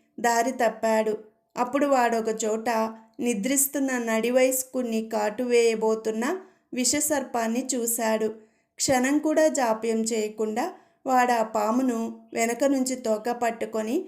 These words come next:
దూరంగా విసిరివేశాడు. అలికిడికి నడివయస్కుడు లేచి జరిగింది తెలుసుకొని, "నాయన, సమయానికి నా ప్రాణాలు కాపాడి రక్షించావు. ప్రత్యుపకారంగా నీకు నా దగ్గరున్న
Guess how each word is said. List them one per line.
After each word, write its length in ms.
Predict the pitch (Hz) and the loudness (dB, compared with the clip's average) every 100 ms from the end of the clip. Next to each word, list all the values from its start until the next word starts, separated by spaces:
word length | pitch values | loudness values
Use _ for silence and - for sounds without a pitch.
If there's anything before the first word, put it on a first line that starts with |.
| - _ - | -10 _ -6
దూరంగా 500 | 254 262 277 262 277 | 0 4 4 4 0
విసిరివేశాడు. 1000 | 285 247 226 233 226 226 220 220 214 214 214 - _ _ _ | -2 -2 -2 0 0 0 -2 -2 -2 -2 -6 -12 _ _ _
అలికిడికి 840 | 247 262 302 330 277 - 233 226 226 _ 247 | 0 2 2 2 0 -2 -6 -6 -10 _ -2
నడివయస్కుడు 800 | 233 247 269 262 262 - 240 226 | 0 2 4 4 2 -2 -2 -2
లేచి 540 | 214 214 214 302 - - - | 0 0 0 -2 -4 -16 -12
జరిగింది 520 | 214 233 226 262 277 277 | 0 4 4 2 2 2
తెలుసుకొని, 880 | 247 214 220 - 220 220 285 370 - _ 247 | 0 0 -2 -2 -4 0 -2 -4 -10 _ -4
"నాయన, 520 | 226 220 220 254 370 - - | 0 2 0 -2 -4 -10 -10
సమయానికి 1000 | - 240 226 277 349 320 320 247 240 240 _ _ 254 | -2 -2 0 2 2 2 0 -4 -6 -8 _ _ 0
నా 160 | 254 | 0
ప్రాణాలు 560 | 247 226 214 220 247 311 | 2 2 2 0 0 0
కాపాడి 560 | 320 240 220 214 240 | 0 -2 0 -2 0
రక్షించావు. 920 | 302 226 - 247 233 240 220 220 214 - _ _ _ - | -2 -2 -4 -4 -4 -2 0 0 -2 -4 _ _ _ -2
ప్రత్యుపకారంగా 1160 | 233 233 269 247 240 226 220 214 214 214 220 - _ - | 0 2 -2 -2 -2 2 2 0 0 -2 -4 -12 _ 0
నీకు 280 | 262 277 285 | 2 4 2
నా 260 | 277 254 233 | 2 2 2
దగ్గరున్న 720 | 220 208 240 262 240 240 | 0 2 2 4 2 0